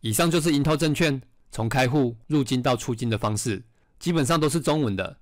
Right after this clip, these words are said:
所以不用担心有看不懂的问题。有想要投资美股的人，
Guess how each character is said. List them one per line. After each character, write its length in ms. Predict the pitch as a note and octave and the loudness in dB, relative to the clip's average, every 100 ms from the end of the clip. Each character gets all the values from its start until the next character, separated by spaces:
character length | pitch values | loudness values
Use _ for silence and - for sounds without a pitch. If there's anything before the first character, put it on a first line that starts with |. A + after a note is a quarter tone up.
| - | -12
所 140 | - | -2
以 40 | C#3 | 0
不 100 | A#2+ | 2
用 120 | C3+ | 0
担 140 | C3 | 0
心 140 | A#2+ C3+ | -2 -2
有 80 | F#2+ | -4
看 180 | C3 | -6
不 60 | B2+ | -6
懂 120 | A2+ | -4
的 80 | F#2 | -2
问 200 | A2+ A2+ | -2 -2
题。 280 | - G#2+ - _ _ _ | -6 -10 -14 _ _ _
有 100 | - | -4
想 160 | D#3 A#3 | 0 2
要 60 | D4+ | 2
投 160 | D3 | 2
资 120 | C3 | 2
美 160 | C#3+ B2+ | 2 0
股 120 | C3+ | 0
的 100 | G2+ | 0
人， 260 | F#2+ F#2 | -2 -4